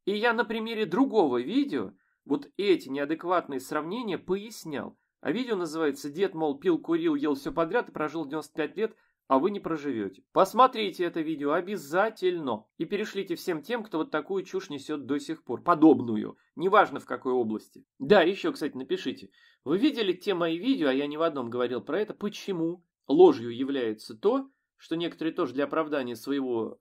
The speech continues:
питания по вкусам нездорового, неадекватного, любят говорить,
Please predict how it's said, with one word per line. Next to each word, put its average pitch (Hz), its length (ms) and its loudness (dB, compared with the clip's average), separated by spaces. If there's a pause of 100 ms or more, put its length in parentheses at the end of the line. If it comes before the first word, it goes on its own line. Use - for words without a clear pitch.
(120)
питания 120 480 0
по 143 140 0
вкусам 143 560 -4
нездорового, 127 540 -2
неадекватного, 120 760 -4 (180)
любят 196 360 2
говорить, 196 640 0